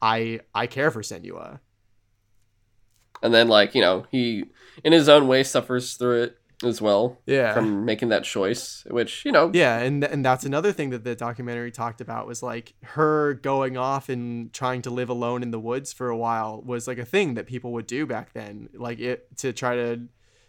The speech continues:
Speaker 1: cleanse themselves of their impurities or whatever. And so she, I guess, went off at some point hoping to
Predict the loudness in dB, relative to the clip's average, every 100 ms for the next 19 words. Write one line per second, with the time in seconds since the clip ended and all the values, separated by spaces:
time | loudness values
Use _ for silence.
0 | _ 0 2 2 0 -4 -2 -2 -2 -2
1 | -4 -2 -4 -4 -2 0 -2 -4 -6 -8
2 | -8 -6 -8 -10 -14 -12 -14 -16 -16 -12
3 | -6 -4 -4 -4 -8 -12 _ _ _ _
4 | -6 -2 -2 -2 -6 -6 -2 -2 -2 -10
5 | -10 -10 -10 -8 -4 -4 -4 -6 -6 -10
6 | -14 _ _ _ -12 -8 -8